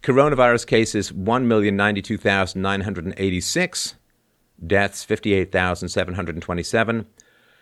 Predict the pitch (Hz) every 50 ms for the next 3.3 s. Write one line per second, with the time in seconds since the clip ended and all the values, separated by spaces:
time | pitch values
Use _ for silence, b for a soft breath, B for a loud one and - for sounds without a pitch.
0 | b b b - 95 95 - 120 107 - 101 98 85 78 - - _ _ _ _
1 | _ - - 135 123 120 110 107 95 95 90 - - 98 98 92 90 92 85 -
2 | 95 90 87 87 85 - 90 85 78 - - - 90 90 90 90 - 90 82 78
3 | 87 - 101 92 87 -